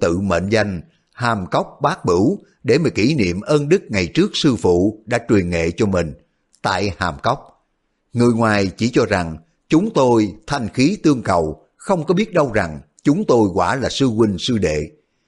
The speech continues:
Chúng tôi vì phải đề phòng tinh tú lão quái trở lại Trung Nguyên, chặn một mẻ lưới quét hết, cho nên năm năm hội họp một lần, còn bình thời á, tản đi mỗi người một nơi. Vì thế, A Bích cô nương đây đã được sư huynh của tại hạ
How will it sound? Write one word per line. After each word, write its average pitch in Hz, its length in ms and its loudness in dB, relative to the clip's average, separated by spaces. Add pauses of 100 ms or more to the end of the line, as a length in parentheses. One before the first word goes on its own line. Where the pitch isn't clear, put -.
(240)
Chúng 202 260 0
tôi 117 340 4
vì 117 140 2
phải 143 160 -2
đề 113 200 4
phòng 87 280 -2
tinh 117 180 -2
tú 156 220 2
lão 92 200 2
quái 123 340 -2
trở 92 200 0
lại - 160 -2
Trung 98 160 -2
Nguyên, 101 260 0 (440)
chặn 117 300 -2
một 98 200 0
mẻ 90 140 -2
lưới 156 420 2
quét 107 260 0
hết, 160 220 0 (420)
cho 175 100 4
nên 135 300 0
năm 104 240 -2
năm 101 260 -2 (200)
hội 113 260 2
họp 104 180 0
một 101 160 0
lần, 92 260 -2 (460)
còn 123 240 0
bình 117 220 2
thời 107 300 2
á, 127 80 2 (160)
tản 98 260 -4
đi 110 300 2 (100)
mỗi 107 260 2
người 131 120 2
một 80 180 -6
nơi. 101 240 0 (640)
Vì 127 280 0
thế, 156 340 2 (220)
A 113 220 -2
Bích 135 180 0 (100)
cô 107 180 2
nương 104 180 0
đây 101 280 0 (220)
đã 131 120 0
được - 240 2
sư 185 160 2
huynh 156 260 0
của 143 80 -8
tại 92 220 -4
hạ - 260 -4